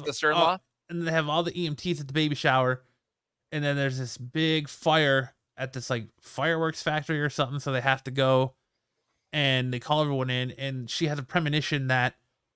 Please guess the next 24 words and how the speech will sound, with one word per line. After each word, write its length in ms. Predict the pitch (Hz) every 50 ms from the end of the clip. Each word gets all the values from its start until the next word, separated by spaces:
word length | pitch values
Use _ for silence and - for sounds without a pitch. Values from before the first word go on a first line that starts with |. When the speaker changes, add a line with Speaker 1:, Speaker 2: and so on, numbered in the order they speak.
| _ _ _ -
Speaker 2:
her 100 | 139 127
captain 680 | 135 - - 151 151 165 - - 131 113 110 117 127 - - _ _ _ _ _ _ -
is 120 | 147 127
gonna 200 | 120 127 120 113
die 540 | 101 - 147 143 139 123 104 98 104 117 - _ _ _ _ _ _ _ _ _ _ _ _ _ _
in 160 | - 139 131
the 80 | 127 127
ambulance, 720 | 135 143 151 139 123 110 95 110 123 123 - - - - - _ _ _ _ _ _ _ _ _ _ _
and 180 | - 156 151 135
she 480 | - - - - 214 214 202 165 139 - -
doesn't, 600 | 214 208 196 190 175 160 175 180 180 185 175 - _ _ _ _ -
you 180 | 196 208 220
would 140 | 220 208 165
think 280 | - 220 233 214 170 -
that 180 | - 208 -
if 120 | 175 151 160 135 - _
you're 180 | - 185 180 190
gonna 180 | 190 226 196
be 200 | 165 147 190 185
more 220 | 185 185 185 180 160
frantic 600 | - - - - 165 170 185 190 - 185 170 -
to 80 | - -
stop 360 | - - 170 170 175 - -
him 200 | 147 107 90